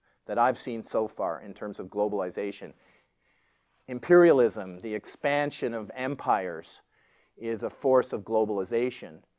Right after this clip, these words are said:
But then there is the resistance to that expansion, and that resistance involves creating larger and larger alliances and bigger and bigger conceptions of how you see yourself. If you,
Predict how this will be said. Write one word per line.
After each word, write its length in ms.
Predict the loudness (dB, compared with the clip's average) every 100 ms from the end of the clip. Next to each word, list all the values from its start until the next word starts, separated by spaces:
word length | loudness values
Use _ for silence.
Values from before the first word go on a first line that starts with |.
| _ _ _ _
But 160 | 2 6
then 240 | 4 4
there 180 | 4 2
is 140 | 2
the 120 | 0
resistance 680 | 2 2 4 4 2 -4 -4 -4
to 140 | 0
that 180 | 2 0
expansion, 760 | -4 -10 -10 -10 -12 -16 -18 -10
and 160 | -2
that 200 | 2 2
resistance 840 | 2 -2 4 4 4 -2 -4 -2 -4
involves 480 | 2 6 6 6
creating 460 | -2 0 0 0 2
larger 580 | 6 6 4 0 -2 -4
and 220 | -6 0
larger 380 | 2 2 2 -2
alliances 880 | 0 0 -2 -6 -8 -12 -14 -14 -20 _ _
and 180 | -12 -2
bigger 300 | 0 0 -2
and 120 | -2
bigger 240 | -2 -2 -2
conceptions 920 | -6 -12 -4 -4 -6 -12 -12 -14 -18 _ _ _ _ -10
of 140 | -10
how 400 | -2 2 4 4
you 140 | 2 -4
see 260 | -2 0
yourself. 600 | 2 0 -2 -6 -6 -14 _ _ _ _ -10
If 240 | -10 -6
you, 460 | -4 -2 -2 -6